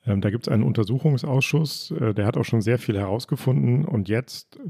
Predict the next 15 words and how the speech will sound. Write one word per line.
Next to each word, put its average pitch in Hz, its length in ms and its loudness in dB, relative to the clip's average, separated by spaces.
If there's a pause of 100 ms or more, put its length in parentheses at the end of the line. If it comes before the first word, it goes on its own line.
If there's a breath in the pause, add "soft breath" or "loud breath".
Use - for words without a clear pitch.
das - 240 -4
war 104 100 2
der 101 140 0
Ton, 113 240 2
den 101 120 0
wir 104 80 -2
gerade 101 220 -2
gehört 98 300 0
haben, 120 240 0 (480 soft breath)
ist 104 120 -2
auch 120 140 0
Donald 107 300 2
Trump 120 260 0
vorgeladen 120 640 0
worden. 113 320 2